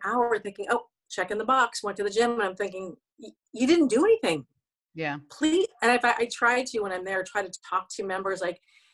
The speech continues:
Speaker 1: "Hey, our members get a free one hour training with a trainer when they sign up. I would love to set up a program for you," but they still get too scared 'cause
Speaker 2: Yeah.
Speaker 1: the elliptical is comfortable.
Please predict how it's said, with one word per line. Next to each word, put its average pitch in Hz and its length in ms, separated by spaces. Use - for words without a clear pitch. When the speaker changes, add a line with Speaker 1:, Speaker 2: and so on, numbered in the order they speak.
Speaker 1:
"Hey, 220 300
our 190 280
members 190 320
get 185 120
a 170 60
free 185 280
one 175 240
hour 170 320
training 165 600
with 165 140
a 165 40
trainer 180 320
when 170 120
they 160 80
sign 175 240
up. 202 220
I 180 140
would 196 120
love 175 180
to 160 340
set 175 180
up 165 80
a 160 60
program 262 420
for 233 120
you," 233 140
but 185 260
they 208 100
still 226 300
get - 240
too 196 160
scared 208 640
'cause 95 200
Speaker 2:
Yeah. 170 120
Speaker 1:
the - 60
elliptical 220 600
is 170 180
comfortable. - 800